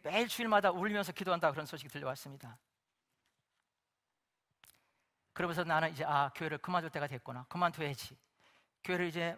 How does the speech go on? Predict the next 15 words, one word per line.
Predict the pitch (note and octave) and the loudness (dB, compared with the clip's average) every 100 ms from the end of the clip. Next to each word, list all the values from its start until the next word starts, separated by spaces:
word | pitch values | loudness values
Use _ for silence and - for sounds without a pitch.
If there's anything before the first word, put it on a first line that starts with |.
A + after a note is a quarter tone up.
| - | -4
문을 | G3+ G3+ | -2 0
닫아야지." | - G#3 G3 D3+ | 2 2 2 -2
그렇게 | G#3 F#3+ | -8 -6
생각할 | A3 G3+ | -4 -4
때거든요. | F3 D#3+ D3 C3 C#3+ _ _ _ | -6 -10 -12 -14 -16 _ _ _
그런데 | - D#3 E3 D3+ C3 _ _ _ _ _ _ _ _ _ _ _ | -12 -6 -4 -4 -6 _ _ _ _ _ _ _ _ _ _ _
현진 | - A3 G#3 | -6 -4 -4
간사님으로부터 | - F3 F#3 E3+ D#3+ E3+ | -2 0 0 -2 -6 -6
메시지가 | D#3 F3 D#3 D3+ | -6 -6 -8 -6
온 | B2+ | -6
거예요. | A#2+ B2+ C3 _ _ _ _ _ _ | -8 -14 -18 _ _ _ _ _ _
"선교사님, | - A3+ G#3+ G3+ | -4 -2 2 2
지금 | - G3 F#3+ | 0 -2 -2
우리 | F#3 F#3 | -2 -4
교회 | - F#3 E3+ | -2 2 0